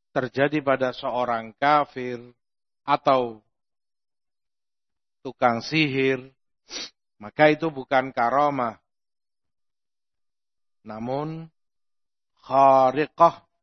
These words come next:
syaitaniyah, dari syaitan. Kalau yang dibahas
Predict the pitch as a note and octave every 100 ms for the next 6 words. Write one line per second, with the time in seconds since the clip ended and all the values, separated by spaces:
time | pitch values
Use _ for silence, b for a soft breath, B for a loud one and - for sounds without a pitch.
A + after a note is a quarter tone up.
0 | _ _ _ _ _ _ _ _ _ _
1 | _ _ _ _ - - C3 C3 - B2+
2 | A#2+ C3+ C#3 A#2 G#2 _ _ _ _ _
3 | _ _ _ _ _ _ _ _ _ _
4 | _ _ A2 A#2 G#2+ C3 B2 C3+ C3+ A#2+
5 | G#2 F#2 _ _ _ _ _ _ _ _
6 | _ _ _ _ _ _ _ _ _ _
7 | _ _ _ _ _ _ _ _ _ _
8 | _ _ _ _ _ _ _ _ _ _
9 | - C#3+ D#3+ D#3 D#3 D3 C3+ C#3+ C#3 D3
10 | D3 -